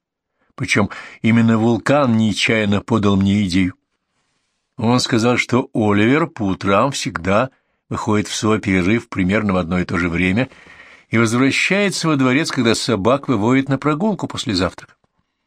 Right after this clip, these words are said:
Сара же гуляла со мной немного позже, не считая первого дня, когда мы встретились с Оливером в садах, потому что, учитывая ее расписание,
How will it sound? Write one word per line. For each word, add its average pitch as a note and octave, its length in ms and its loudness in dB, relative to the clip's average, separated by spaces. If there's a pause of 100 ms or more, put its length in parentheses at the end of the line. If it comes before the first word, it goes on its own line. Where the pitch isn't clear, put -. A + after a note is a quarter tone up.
(320)
Сара D3 380 0
же A2+ 140 0
гуляла G#2 340 2
со - 160 -4
мной G2 180 0
немного F#2+ 340 0
позже, C3 520 -2 (460)
не F#2+ 120 -2
считая F#2+ 380 0
первого F#2+ 480 0
дня, F#2 260 -2
когда F#2 220 -4
мы F#2 100 -2
встретились F#2 520 -6
с - 100 -8
Оливером F#2+ 340 -4
в - 60 -8
садах, G2 400 -8 (420)
потому G2+ 260 -4
что, - 220 -6 (240)
учитывая A2 560 0
ее G2+ 120 2
расписание, G#2 640 -2